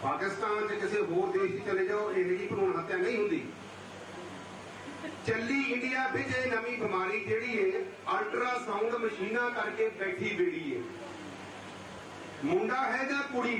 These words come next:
ਪੇਟ ਵਿੱਚ ਪਤਾ ਲਗਾਉਂਦੀਆਂ ਨੇ। ਮੁੰਡਾ ਹੈ ਜਾਂ ਕੁੜੀ, ਪੇਟ ਵਿੱਚ ਪਤਾ ਲਗਾਉਂਦੀਆਂ ਨੇ। ਕੁੱਖ ਵਿੱਚ ਪਲਦੀਆਂ ਧੀਆਂ ਦਾ ਇਹ ਕਤਲ ਕਰਾਉਂਦੀਆਂ ਨੇ। ਪੜ੍ਹੇ ਲਿਖੇ ਵੀ ਅਨਪੜ੍ਹਾਂ ਵਾਲੀਆਂ ਗੱਲਾਂ ਕਰਦੇ ਨੇ। ਹਸਪਤਾਲ 'ਚ ਜਾ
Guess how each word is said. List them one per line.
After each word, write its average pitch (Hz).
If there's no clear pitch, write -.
ਪੇਟ 240
ਵਿੱਚ 269
ਪਤਾ 214
ਲਗਾਉਂਦੀਆਂ 165
ਨੇ। 135
ਮੁੰਡਾ 370
ਹੈ 277
ਜਾਂ 262
ਕੁੜੀ, 240
ਪੇਟ 233
ਵਿੱਚ 240
ਪਤਾ 220
ਲਗਾਉਂਦੀਆਂ 185
ਨੇ। 196
ਕੁੱਖ 208
ਵਿੱਚ 233
ਪਲਦੀਆਂ 185
ਧੀਆਂ 165
ਦਾ -
ਇਹ 165
ਕਤਲ 196
ਕਰਾਉਂਦੀਆਂ 151
ਨੇ। 156
ਪੜ੍ਹੇ 302
ਲਿਖੇ 285
ਵੀ 277
ਅਨਪੜ੍ਹਾਂ 254
ਵਾਲੀਆਂ 233
ਗੱਲਾਂ 202
ਕਰਦੇ 165
ਨੇ। -
ਹਸਪਤਾਲ 226
'ਚ 208
ਜਾ 185